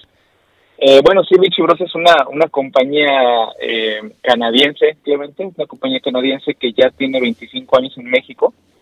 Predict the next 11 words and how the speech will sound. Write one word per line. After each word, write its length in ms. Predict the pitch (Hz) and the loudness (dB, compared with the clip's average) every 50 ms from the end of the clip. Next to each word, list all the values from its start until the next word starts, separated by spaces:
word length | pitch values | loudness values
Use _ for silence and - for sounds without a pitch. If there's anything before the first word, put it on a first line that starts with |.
| _ _ _ _ _ _ _ | _ _ _ _ _ _ _
y 240 | 127 127 127 135 139 139 131 123 123 | -4 -2 0 4 4 4 4 4 4
en, 280 | 127 127 127 127 127 123 | 4 4 2 0 0 0
alrededor 400 | 123 117 117 123 123 127 127 139 | 0 2 4 6 6 8 6 6
del 100 | 143 131 | 4 2
mundo 240 | 135 131 131 131 131 123 | 0 0 2 2 4 6
ya 120 | 131 123 | 4 4
cumplimos 500 | - 123 127 - - 123 123 127 127 123 - - | 2 -2 -4 -2 -2 -2 -2 -2 -4 -6 -8 -10
sesenta 420 | 117 110 - 113 107 107 107 107 | -10 -8 -6 -8 -8 -6 -8 -8
y 60 | 110 110 | -8 -8
cinco 360 | - 123 117 117 - 123 127 | -8 -10 -4 0 2 2 2
años. 280 | 123 120 120 - _ | 2 -2 -8 -14 _